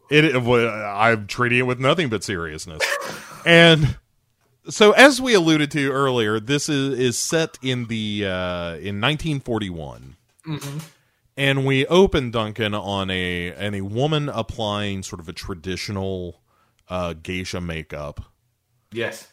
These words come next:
Speaker 1: Uh, as she looks at her, uh, a picture of her family, and then she, she walks down a long pier. And it's a really beautiful, like, you'll hear me say this a couple times throughout this show, but there are some beautiful shots.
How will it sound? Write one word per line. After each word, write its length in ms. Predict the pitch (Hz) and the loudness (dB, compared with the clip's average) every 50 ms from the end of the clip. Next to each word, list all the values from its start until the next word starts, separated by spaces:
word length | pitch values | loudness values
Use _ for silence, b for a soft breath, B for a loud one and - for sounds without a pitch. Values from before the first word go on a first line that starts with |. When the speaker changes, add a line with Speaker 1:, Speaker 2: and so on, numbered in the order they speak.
| _ _ - | _ _ -8
Speaker 1:
Uh, 240 | 92 98 98 98 95 | -4 -2 -2 -2 -2
as 140 | 101 107 104 | -4 -4 -4
she 220 | - - 107 101 | -4 -6 -6 -6
looks 360 | 98 98 104 127 139 - - | -6 -2 0 -2 -2 -2 -4
at 180 | 143 135 139 123 | -6 -4 -4 -4
her, 280 | 117 120 110 107 113 90 | -2 -2 -2 -2 -2 -2
uh, 300 | 104 104 101 98 98 95 | -2 -2 -2 -2 -4 -4
a 40 | |
picture 280 | - - 113 - - 98 | -4 -6 -6 -6 -8 -10
of 80 | 85 76 | -8 -8
her 100 | 85 - | -10 -14
family, 840 | - - 120 113 113 113 110 110 110 110 117 113 113 113 113 117 _ _ _ _ _ _ _ _ _ _ _ _ _ | -8 -4 -4 -2 -2 -2 -4 -4 -6 -6 -6 -6 -8 -8 -12 -14 _ _ _ _ _ _ _ _ _ _ _ _ _
and 160 | 95 110 110 | -12 -8 -6
then 200 | 113 117 117 110 | -4 -4 -6 -6
she, 360 | - - 117 104 98 101 92 | -8 -6 -6 -4 -6 -6 -8
she 160 | - - 110 | -10 -12 -12
walks 440 | 107 95 95 90 117 123 123 - - | -10 -8 -6 -4 -2 -2 -4 -4 -4
down 400 | - 117 110 110 110 110 110 107 | -4 -2 0 0 -2 -2 -4 -4
a 100 | 101 80 | -6 -6
long 480 | 90 82 78 78 87 98 101 101 104 95 | -6 -6 -6 -4 -2 -2 0 -2 -2 -4
pier. 720 | - - - - 101 95 82 71 65 58 64 73 78 _ _ _ _ _ _ | -8 -10 -10 -10 -12 -12 -10 -12 -12 -14 -16 -18 -20 _ _ _ _ _ _
And 120 | - 117 120 | -6 -4 -4
it's 100 | 110 - | -4 -4
a 60 | 147 | -2
really 240 | 175 240 269 202 131 | 0 4 4 4 4
beautiful, 580 | 107 101 110 107 104 95 - 101 92 92 98 | 2 0 2 2 2 0 -2 -6 -8 -6 -4
like, 260 | 110 123 123 113 104 b b b b b b _ _ - 135 185 | -2 0 0 0 -2 b b b b b b _ _ -20 -20 -6
you'll 220 | 196 180 202 175 | 2 4 4 6
hear 140 | 170 170 147 | 6 4 2
me 140 | 131 127 113 | 2 0 -2
say 140 | 107 131 110 | -2 -2 -2
this 180 | 101 101 95 | -2 -4 -6
a 40 | - | -6
couple 220 | - 107 95 95 92 | -8 -8 -8 -8 -6
times 280 | - 101 92 87 82 - | -6 -6 -6 -6 -6 -6
throughout 340 | 95 85 85 85 82 82 _ 69 85 90 90 - _ 101 | -6 -4 -4 -4 -6 -8 _ _ -20 -20 -20 -20 _ -14
this 240 | 98 92 95 85 | -8 -6 -6 -4
show, 260 | - - 101 90 85 80 | -4 -4 -4 -4 -4 -4
but 180 | 76 87 - | -6 -8 -8
there 140 | - 117 107 | -6 -4 -4
are 60 | 92 | -4
some 180 | - - 85 78 | -6 -8 -12 -12
beautiful 420 | 76 80 82 76 73 - 73 71 | -10 -10 -10 -10 -12 -14 -16 -16
shots. 480 | - - 76 69 64 57 - - - | -14 -14 -14 -14 -14 -16 -16 -18 -18